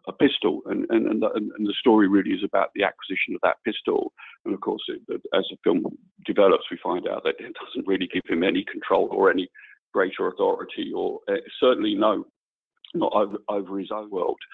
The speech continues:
So I think that gun will very often be quite literally, uh, centered in that kind of way within the, uh, the gangster,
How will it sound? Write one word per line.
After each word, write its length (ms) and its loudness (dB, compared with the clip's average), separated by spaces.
So 120 4
I 120 8
think 140 6
that 160 0
gun 240 0
will 120 -2
very 260 0
often 480 -2
be 240 -12
quite 180 -2
literally, 540 -6
uh, 180 -6
centered 440 2
in 160 -6
that 160 -6
kind 300 -4
of 140 -12
way 360 0
within 280 -8
the, 120 -6
uh, 180 -16
the 60 -16
gangster, 600 -4